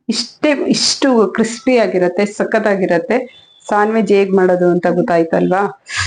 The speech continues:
ಇದಕ್ಕೇನಿಲ್ಲ, ತಿನ್ನೋಕ್ಕೂ ಟೇಸ್ಟಿ ಆಗಿರತ್ತೆ, ಸಖತ್ತಾಗಿರತ್ತೆ, ಕ್ರಿಸ್ಪ್ ಆಗಿರತ್ತೆ. ನಾನ್ ಬೇಕಿದ್ರೆ, ಇದು ನಾನ್ ಸ್ವಲ್ಪ ಟೇಸ್ಟ್ ಮಾಡ್ತೀನಿ. ನೋಡಿ, ಆಹಾ, ಸಖತ್ತಾಗಿರತ್ತೆ.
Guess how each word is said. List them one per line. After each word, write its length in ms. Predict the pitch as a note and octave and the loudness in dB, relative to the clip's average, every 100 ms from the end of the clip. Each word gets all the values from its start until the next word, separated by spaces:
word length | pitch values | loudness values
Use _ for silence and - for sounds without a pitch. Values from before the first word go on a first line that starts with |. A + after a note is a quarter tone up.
| - | -2
ಇದಕ್ಕೇನಿಲ್ಲ, 680 | A3+ A#3 A#3 A#3+ B3 A3+ F#3+ F3 - - _ - | 0 2 2 2 4 4 2 0 -4 -18 _ -2
ತಿನ್ನೋಕ್ಕೂ 360 | A3 A3 A#3 A3+ G#3 - - | 2 2 0 -2 -4 -6 -2
ಟೇಸ್ಟಿ 360 | A3+ G#3+ - | 0 0 0
ಆಗಿರತ್ತೆ, 440 | A3 G3 F#3+ F#3 G#3+ A#3+ - - - - | 0 2 0 0 -2 -2 -10 -12 -14 -6
ಸಖತ್ತಾಗಿರತ್ತೆ, 760 | B3+ B3 B3+ A3+ G3 F3 - - - _ - - - - | -2 0 0 2 2 2 0 -4 -6 _ -20 -20 -20 -6
ಕ್ರಿಸ್ಪ್ 500 | G3 - - - G#3+ | -4 -4 -8 -6 -2
ಆಗಿರತ್ತೆ. 520 | G#3 F#3+ F3+ - F#3+ - - - - - - - | 0 0 0 -2 -4 -6 -16 -16 -16 -18 -16 -2
ನಾನ್ 300 | G#3 G#3+ A#3+ | 0 2 0
ಬೇಕಿದ್ರೆ, 400 | G#3 G3 G3 G#3 - - - _ _ - - - - G#3 - - _ _ | 0 0 0 0 -2 -8 -20 _ _ -10 -2 0 2 2 -2 -14 _ _
ಇದು 140 | A#3 C4 | 0 2
ನಾನ್ 200 | A#3 A3+ | 2 0
ಸ್ವಲ್ಪ 200 | G3+ F#3+ | -2 -2
ಟೇಸ್ಟ್ 420 | G3 G3 - - | 0 0 0 0
ಮಾಡ್ತೀನಿ. 440 | E3 E3 F3 F#3+ A#3 - _ _ _ _ _ _ _ _ _ - | 0 2 2 2 0 -10 _ _ _ _ _ _ _ _ _ -2
ನೋಡಿ, 280 | G3 G#3 A#3 A#3 - - - - | 2 2 0 -8 -20 -20 -16 -8
ಆಹಾ, 560 | - - - G3+ - _ _ _ _ _ _ _ _ - - - _ _ _ | -4 -2 -2 -4 -6 _ _ _ _ _ _ _ _ -20 -20 -20 _ _ _
ಸಖತ್ತಾಗಿರತ್ತೆ. 720 | - F#3 F3+ F3+ - F#3 - | -6 -2 0 0 2 0 -2